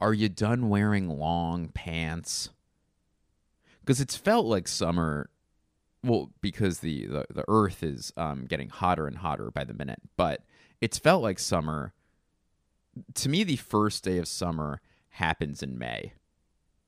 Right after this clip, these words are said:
right? Like, I feel like it's m-, mid Cinco de Mayo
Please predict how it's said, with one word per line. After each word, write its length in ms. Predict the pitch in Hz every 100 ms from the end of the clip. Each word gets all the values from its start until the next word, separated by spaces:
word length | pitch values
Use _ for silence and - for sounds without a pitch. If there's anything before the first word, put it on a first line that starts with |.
| _ -
right? 300 | 87 87 90 - _ _ _
Like, 100 | -
I 60 | 104
feel 140 | 120
like 160 | 127 127
it's 220 | 113 -
m-, 260 | 107 107 95
mid 760 | 92 92 101 110 113 107 107 98 - _ _ _ _ _ _ _ _ _ _ _ _ _
Cinco 560 | - - - 131 160 131
de 120 | 107
Mayo 800 | 87 85 107 127 139 135 135